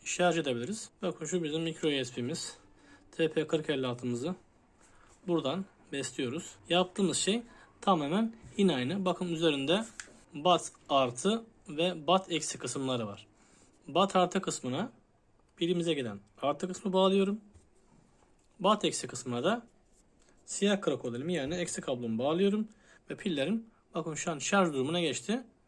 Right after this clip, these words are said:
Çıkardığımda bakın yeşil, taktığımda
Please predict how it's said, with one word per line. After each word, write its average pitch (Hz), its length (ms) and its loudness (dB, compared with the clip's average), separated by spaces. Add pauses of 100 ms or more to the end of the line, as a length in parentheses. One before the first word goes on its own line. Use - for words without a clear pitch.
(1700)
Çıkardığımda 139 520 -4
bakın 117 340 -8 (580)
yeşil, 196 380 0 (460)
taktığımda 160 640 -4